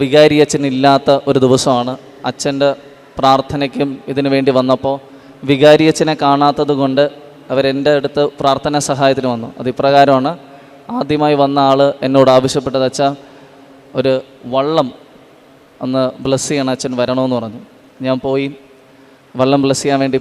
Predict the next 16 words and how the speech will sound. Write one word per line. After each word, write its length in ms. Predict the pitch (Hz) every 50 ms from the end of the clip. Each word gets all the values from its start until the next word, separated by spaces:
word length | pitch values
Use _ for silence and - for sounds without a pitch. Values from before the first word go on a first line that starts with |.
| - 131
പോയി. 180 | 131 135 143 135 - - - - - - - -
അപ്പം 200 | 120 127 131 131 131 131 127 - - 131 127
ബ്ലെസ് 220 | 135 135 - -
ചെയ്യുന്നതിന് 380 | 165 151 151 147 147 147 143 135 147
തൊട്ട് 220 | 143 135 - 175 156 147
മുമ്പ് 240 | 139 135 135 135 131 123 - - - - - - - - - - - - - - - - - - - 127 131
ആ 20 | 135 135 131 - - 127
അപ്പച്ചൻ 340 | - - 147 131 - 147 139 135 127
എന്നോട് 220 | 127 135 135 135 127
പറഞ്ഞത്, 340 | 131 127 127 127 131 123 135 131 131 - - - - - - - - - _ _ _ _ - - - _ -
"ഒരുപാട് 460 | 135 131 131 135 143 143 143 147 147 143 139
തവണ 220 | 135 131 135 135 135 135 - - - - - - - - - - - - -
പുതിയ 220 | 135 131 127 143 139
വള്ളങ്ങൾ 400 | 131 131 131 135 135 135 139 135 131 127
വാങ്ങുന്നു, 420 | 127 127 127 123 123 127 127 127 - - 131
ഒന്നും 240 | 131 139 147 151